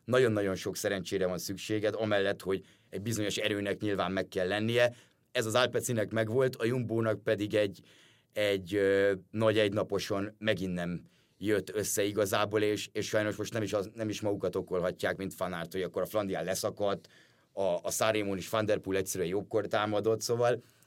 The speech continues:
nagyon kis dolgok döntöttek, és, és ezért, ö, sajnálhatja igazán, igazán a Jumbo-Visma ezt a versenyt, mert, mert nehéz azt mondani, hogy valamit nem csináltak jól.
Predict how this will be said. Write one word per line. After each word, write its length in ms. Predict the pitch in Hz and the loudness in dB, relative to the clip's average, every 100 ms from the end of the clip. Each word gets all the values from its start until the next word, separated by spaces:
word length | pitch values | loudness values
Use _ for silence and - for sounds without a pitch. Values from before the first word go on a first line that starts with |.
| _ | _
nagyon 300 | 139 143 123 | 2 4 2
kis 180 | 123 113 | -2 0
dolgok 320 | 120 113 110 | 2 2 2
döntöttek, 580 | 107 110 120 113 113 110 | 0 0 0 0 -2 -2
és, 180 | 113 107 | -4 -4
és 160 | 110 | -4
ezért, 460 | 120 110 101 - - | -2 0 -2 -2 -4
ö, 220 | 104 101 90 _ _ _ | 0 0 -2 _ _ _
sajnálhatja 800 | - - 120 117 98 90 101 - | -12 0 2 4 2 0 -2 0
igazán, 580 | 98 95 98 95 92 92 - | 0 2 0 2 -2 -4 -6
igazán 320 | 98 92 95 | -2 0 0
a 40 | |
Jumbo-Visma 640 | 95 95 95 90 87 92 | 0 0 0 0 -4 -2
ezt 180 | 87 - | -4 -4
a 40 | 90 | -2
versenyt, 440 | 95 87 107 92 | -2 -2 -6 -4
mert, 300 | 104 101 110 _ _ _ | 0 0 0 _ _ _
mert 340 | 117 104 107 113 - - | -2 0 0 -4 -20 -8
nehéz 340 | 131 117 113 | 0 2 4
azt 160 | 107 101 | 2 0
mondani, 240 | 110 101 | -2 -2
hogy 100 | 98 | 0
valamit 260 | 101 101 92 | 0 0 0
nem 160 | 101 87 | -4 -6
csináltak 520 | 95 82 73 80 78 | -8 -8 -8 -12 -10
jól. 220 | 76 64 | -12 -12